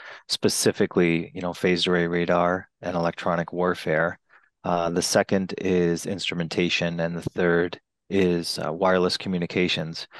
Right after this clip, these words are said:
So what differentiates us in the phased array radar space, the, the four T four R part was really designed to direct sample X band with really high dynamic range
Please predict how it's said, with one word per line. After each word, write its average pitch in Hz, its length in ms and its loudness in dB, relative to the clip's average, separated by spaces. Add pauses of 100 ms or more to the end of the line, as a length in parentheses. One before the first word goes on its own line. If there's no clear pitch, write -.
(440)
So 101 300 6
what 110 220 4
differentiates 113 760 4
us 92 520 0
in 95 320 -2
the 92 100 2
phased 113 340 4
array 95 220 4
radar 98 380 4
space, - 600 -2 (380)
the, 87 400 4
the 101 100 -2
four 107 240 2
T 98 200 -4
four 90 260 0
R 87 240 -2
part 87 400 -2
was 90 160 -8
really 98 320 4
designed 87 720 0 (380)
to 95 140 -2
direct 90 360 2
sample 92 520 0
X - 240 0
band 107 480 2 (120)
with - 200 -8
really 98 400 4
high 87 420 0
dynamic 87 520 -2
range 92 520 -2